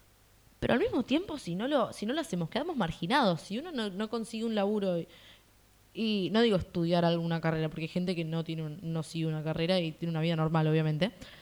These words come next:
Pero elegimos un secundario que nos va a proporcionar un buen futuro. Eh, elegimos un,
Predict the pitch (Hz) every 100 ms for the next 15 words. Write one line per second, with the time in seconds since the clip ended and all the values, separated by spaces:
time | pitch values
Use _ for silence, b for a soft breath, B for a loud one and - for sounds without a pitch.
0 | B B _ 175 165 151 147 143 143 -
1 | _ _ _ _ _ _ _ _ _ _
2 | _ _ - _ _ _ _ _ _ _
3 | _ _ _ - 208 202 277 302 277 -
4 | 240 226 226 214 226 254 269 254 196 190
5 | 185 202 196 180 180 190 190 208 202 196
6 | 196 190 185 165 156 147 - - - -
7 | - - - b b b - 190 233 247
8 | 240 233 226